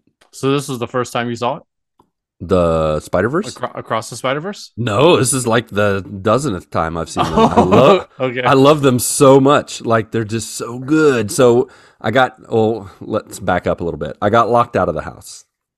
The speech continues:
Speaker 2: It was my own doing. I was with the kids. We had no way to get inside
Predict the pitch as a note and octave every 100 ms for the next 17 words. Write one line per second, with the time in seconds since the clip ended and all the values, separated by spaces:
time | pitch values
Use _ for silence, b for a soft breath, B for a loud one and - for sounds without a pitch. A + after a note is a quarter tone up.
0 | _ - B2 A2+ G#2 G#2+ A2+ F2 D2+ D2
1 | - _ _ _ _ - F2 F2+ G#2+ G#2+
2 | - F#2 E2+ - G2 F#2+ G2 A#2 B2 A2+
3 | G2 F2+ F2+ E2+ - D2+ C#2+